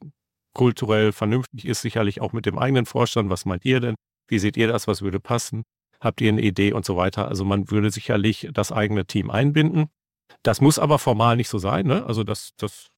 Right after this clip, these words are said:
das ist quasi freiwillig. Und dann geht das los, ne? Und dann wird der Dienstleister aus seiner Sicht kan-, geeignete Kandidierende ansprechen. Und natürlich,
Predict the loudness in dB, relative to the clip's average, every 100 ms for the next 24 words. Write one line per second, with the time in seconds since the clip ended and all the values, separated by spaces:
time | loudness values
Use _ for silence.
0 | _ -8 -8 -10 -8 -4 -4 -4 -2 -2
1 | -2 -6 _ _ _ _ _ _ -6 -6
2 | -2 -2 -2 -4 -2 -2 -2 -4 -4 -6
3 | -4 -2 0 2 0 _ _ _ -2 2
4 | 2 4 4 2 -2 -8 -8 -4 -2 -2
5 | -4 -2 0 -2 _ _ _ _ _ -2
6 | 0 2 2 2 0 -4 -6 -10 -8 -8
7 | -6 -8 -6 -6 -4 -4 -6 _ -14 -8
8 | -4 -2 0 0 0 -2 -2 -4 -4 -2
9 | -2 -4 _ _ _ _ _ _ _ _
10 | _ _ 0 2 2 2 4 6 4